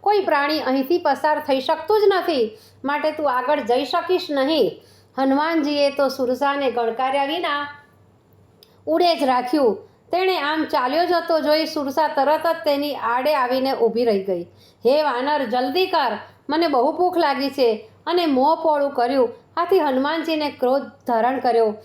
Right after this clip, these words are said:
આથી હનુમાનજીએ પોતાનો દેહ પણ અતિ મોટો કર્યો. ત્યાં તો સુરસાએ પોતાનું મોં વીસ યોજન પહોળું કર્યું. હનુમાનજીએ પોતાનો દેહ ત્રીસ યોજન ઊંચો બનાવ્યો.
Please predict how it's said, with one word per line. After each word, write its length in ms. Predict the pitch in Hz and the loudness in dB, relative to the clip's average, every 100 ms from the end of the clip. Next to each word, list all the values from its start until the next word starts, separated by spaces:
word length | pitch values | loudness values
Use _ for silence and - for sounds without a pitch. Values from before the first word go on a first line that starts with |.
| - - | -20 -10
આથી 280 | 285 339 370 | -4 0 2
હનુમાનજીએ 800 | 285 254 262 302 349 339 320 285 | 2 0 0 0 -2 0 0 0
પોતાનો 560 | 285 320 320 349 349 311 | 0 -2 0 0 0 2
દેહ 300 | 285 339 339 | 2 2 0
પણ 200 | 330 320 | 0 0
અતિ 300 | 311 311 453 | -2 4 4
મોટો 380 | 415 320 - 294 | 4 2 0 0
કર્યો. 380 | 277 247 220 208 - _ | 2 2 2 -2 -14 _
ત્યાં 220 | 277 320 330 | -2 0 2
તો 120 | 294 | 0
સુરસાએ 560 | 254 269 247 320 330 330 | -2 -4 -2 0 0 0
પોતાનું 560 | 330 277 285 277 269 | 0 0 0 0 2
મોં 300 | 262 285 285 254 - _ | 2 4 2 -2 -10 _
વીસ 300 | 254 339 381 381 | 2 4 4 4
યોજન 360 | 330 302 294 | 2 2 0
પહોળું 340 | 277 220 233 262 | 0 2 2 2
કર્યું. 380 | 262 262 233 220 - - 262 | 2 2 2 0 -16 -8 -2
હનુમાનજીએ 600 | 285 311 381 370 370 339 | 2 2 2 2 2 2
પોતાનો 540 | 294 269 320 330 330 | -2 0 0 0 0
દેહ 260 | 311 294 285 | 0 -2 -2
ત્રીસ 260 | 339 370 - | 0 0 0
યોજન 320 | 330 311 311 | -2 0 0
ઊંચો 260 | 254 226 277 | 0 0 0
બનાવ્યો. 500 | 277 262 254 254 226 | 2 2 2 2 0